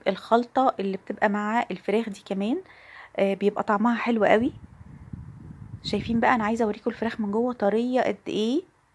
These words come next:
وبيضه ازاي و-، وجميله. يعني والله انا ببقى نفسي كل اكل ببقى عاملاه نفسي ابقى بدوق اللي بيتفرج، آه، علشان يعرف قد ايه هو حلو.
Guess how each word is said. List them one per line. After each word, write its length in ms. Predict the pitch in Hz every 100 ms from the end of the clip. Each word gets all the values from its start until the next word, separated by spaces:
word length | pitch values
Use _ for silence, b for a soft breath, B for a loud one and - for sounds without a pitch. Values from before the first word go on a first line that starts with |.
| _ _ _ _ _ _ _ _ _ _ -
وبيضه 500 | 196 190 208 233 240
ازاي 520 | 247 - 208 247 269
و-، 360 | 254 196 190 190
وجميله. 560 | 190 202 202 226 262 403 - _ _ _ _ _ _ _ _ _ _ _ _ _ _ _ _ _ _ _ -
يعني 220 | 196 202
والله 320 | 208 247 269
انا 100 | 233
ببقى 260 | 202 185 220
نفسي 380 | 262 - - 302
كل 300 | - 285 285
اكل 360 | 269 294 294
ببقى 300 | 220 214 202
عاملاه 440 | 202 208 220 320 392
نفسي 380 | 294 - 330 220
ابقى 260 | 190 208
بدوق 600 | 196 214 240 277 349 -
اللي 140 | 220 214
بيتفرج، 560 | 226 - 277 302 339 - - B B B B B
آه، 120 | - 226
علشان 520 | 208 208 208 277 277
يعرف 300 | 254 330 -
قد 160 | 196
ايه 100 | 233
هو 160 | 285 277
حلو. 260 | - 165